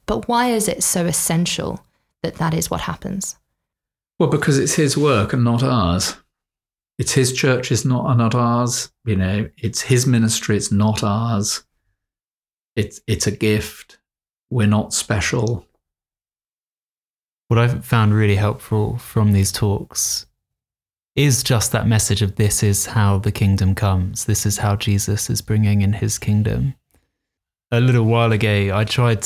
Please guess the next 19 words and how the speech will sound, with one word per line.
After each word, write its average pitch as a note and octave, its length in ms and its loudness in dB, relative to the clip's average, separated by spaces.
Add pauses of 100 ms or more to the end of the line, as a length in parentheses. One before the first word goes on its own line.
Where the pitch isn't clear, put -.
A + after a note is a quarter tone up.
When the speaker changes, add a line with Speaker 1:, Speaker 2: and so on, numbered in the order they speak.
Speaker 3:
to G#2 240 2
commit G#2+ 540 0 (240)
to - 120 -2
making G#2+ 360 2
it G2+ 180 0
my G#2+ 140 4
very G2+ 360 2 (380)
first G#2 440 0 (280)
thoughts - 520 -2
when G#2+ 100 2
I F#2+ 80 4
wake F#2+ 260 2
up. - 280 -4 (600)
Pray A2+ 220 4
the G#2 100 4
Lord's G2 260 2
Prayer F#2 440 2
before F#2+ 520 0
I F2+ 200 2